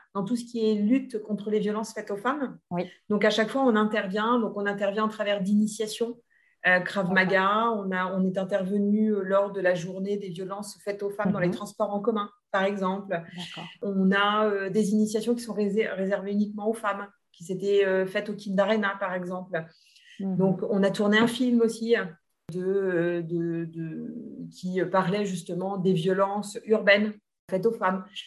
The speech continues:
Speaker 1: Donc, en fait, c'est plein d'actions comme ça. Et je pense que c'est aussi pour ça que je me retrouvais dans ce
Speaker 2: Oui.
Speaker 1: club-là. C'est-à-dire qu'on partage les mêmes valeurs et puis qu'on, on met, euh,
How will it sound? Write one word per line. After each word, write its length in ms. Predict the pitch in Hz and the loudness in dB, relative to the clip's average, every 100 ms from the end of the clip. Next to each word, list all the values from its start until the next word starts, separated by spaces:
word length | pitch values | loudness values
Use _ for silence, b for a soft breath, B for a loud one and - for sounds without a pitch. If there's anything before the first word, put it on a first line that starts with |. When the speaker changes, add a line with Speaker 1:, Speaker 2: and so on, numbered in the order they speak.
| B | B
Speaker 1:
Donc, 160 | 190 185 | 2 4
en 100 | 202 | 6
fait, 240 | 254 254 - | 6 4 0
c'est 280 | - - 190 | -10 -4 -2
plein 160 | 233 233 | 0 2
d'actions 400 | 233 226 247 240 | 2 0 -2 0
comme 180 | 220 190 | -2 -2
ça. 140 | 262 | -2
Et 40 | |
je 60 | 247 | -4
pense 140 | - - | -8 -18
que 100 | 196 | -8
c'est 120 | 202 | -6
aussi 180 | - 214 | -6 -8
pour 140 | 190 | -6
ça 80 | 226 | -6
que 80 | 190 | -6
je 40 | |
me 40 | 185 | -8
retrouvais 240 | - 196 | -8 -6
dans 220 | 196 185 | -4 -2
ce 60 | 208 | 0
Speaker 2:
Oui. 60 | 180 | 2
Speaker 1:
club-là. 360 | 185 208 240 | 2 4 2
C'est-à-dire 300 | 233 196 196 | 2 -4 -6
qu'on 80 | 196 | -4
partage 340 | 196 - 202 | -6 -4 -4
les 80 | 185 | 0
mêmes 160 | 190 190 | 0 4
valeurs 340 | 190 208 226 | 6 6 2
et 80 | 214 | 0
puis 160 | - - | -4 -10
qu'on, 260 | 190 190 185 | -6 -6 -6
on 100 | 185 | -4
met, 400 | 190 202 220 | -2 2 4
euh, 80 | 220 | 4